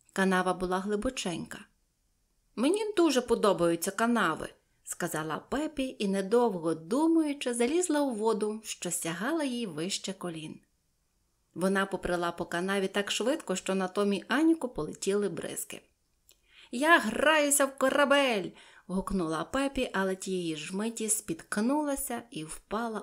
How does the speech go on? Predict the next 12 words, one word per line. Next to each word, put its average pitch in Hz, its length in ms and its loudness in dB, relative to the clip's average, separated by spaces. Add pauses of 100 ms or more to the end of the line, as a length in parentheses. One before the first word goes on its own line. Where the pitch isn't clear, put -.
у 175 100 -4
воду. 160 440 -8 (840)
«Тобто 247 480 6
в 233 80 0
підводного 247 640 6
човна», 247 540 0 (520)
виправилася 170 800 0
вона, 285 320 4
коли 233 240 4
підвелася 175 600 -2
з 180 100 -2
води. - 340 -10